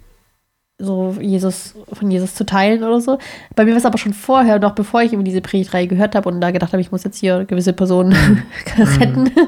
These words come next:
Speaker 1: ähm, so wie ich es verstanden habe, ähm, hatte ich eine Person auf dem Herzen und ich habe das Gefühl zum Beispiel, dass wenn ich da so Schritte gehe und ich mache das wirklich ganz intuitiv, wie sich's richtig anfühlt, dass du ganz oft so von der Seite kommst und sagst so,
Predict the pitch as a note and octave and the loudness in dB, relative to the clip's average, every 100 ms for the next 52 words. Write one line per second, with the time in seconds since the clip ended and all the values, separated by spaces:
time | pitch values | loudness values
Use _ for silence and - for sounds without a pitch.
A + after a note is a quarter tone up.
0 | - C#3 C3+ C3+ - F#3 F#3 F#3+ F#3+ - | 2 -2 -2 -2 0 0 0 0 -2 -2
1 | G#3 A3 G#3 G#3+ - - - _ G#3 G3+ | -4 0 0 -2 -6 -14 -16 _ 2 4
2 | F#3+ F#3 F3 _ _ _ _ _ _ _ | 2 -2 -6 _ _ _ _ _ _ _
3 | - A#3+ A#3 B3+ A#3+ A#3 G#3+ F3+ G3+ F#3 | -4 0 2 2 2 4 4 2 2 0
4 | F#3+ - C4 G#3+ G3 G#3+ - G#3 A#3 G#3 | 0 -2 -4 0 0 0 -2 -2 0 0
5 | G#3+ G#3 G#3+ G#3 G3+ - _ G3 G3+ G3 | 0 2 2 0 -2 -6 _ -2 0 0
6 | F#3+ - - G#3 G3+ G3+ G3 G3 - - | -2 -4 0 2 2 2 0 -2 -14 -20
7 | _ _ _ - - - B3 B3+ F#3+ A#3+ | _ _ _ -10 -2 2 2 2 2 2
8 | F4 E4+ G#3+ G3+ A3 A#3 A#3 A#3+ A3 A3+ | 2 0 0 2 2 2 0 2 2 2
9 | A3 A3+ B3 C4+ A#3+ A#3+ - G3 G3 A#3+ | 0 0 0 0 2 2 4 0 0 -2
10 | A#3 A#3+ G3+ G3+ G3+ G3 F#3 - - - | -2 0 0 0 2 2 2 -2 -16 -20
11 | _ G3+ G3+ A#3+ B3+ A#3+ G#3+ - G3+ G#3 | _ 0 2 2 2 2 0 0 0 2
12 | G#3 A3 A#3 A3 G3 G3 - G3 | 2 2 0 0 0 0 2 0